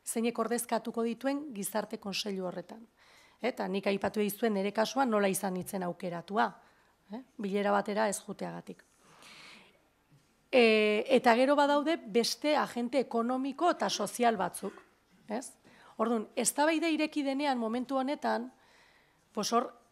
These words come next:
egia da sortu dela auzo elkarteen inguruko eztabaida, ze batzuek iruit-,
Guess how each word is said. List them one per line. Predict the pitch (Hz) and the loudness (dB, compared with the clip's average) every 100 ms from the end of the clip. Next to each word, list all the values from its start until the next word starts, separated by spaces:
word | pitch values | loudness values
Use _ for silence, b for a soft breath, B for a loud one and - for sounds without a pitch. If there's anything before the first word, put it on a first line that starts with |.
| _ 226 | _ -6
egia | 202 233 226 | -2 0 0
da | 247 | 0
sortu | 269 240 202 220 | -2 -4 -6 -6
dela | 214 233 247 | -4 0 0
auzo | 202 - | -2 -4
elkarteen | 220 220 226 - 240 | -4 0 -2 -2 -2
inguruko | 233 226 233 233 - 240 | -2 -4 -4 -4 -2 -4
eztabaida, | - 254 254 262 277 302 B B | -2 -4 -2 0 0 -2 B B
ze | - 196 | -6 -2
batzuek | 202 208 247 254 | -2 0 -4 -4
iruit-, | 254 247 | -6 -8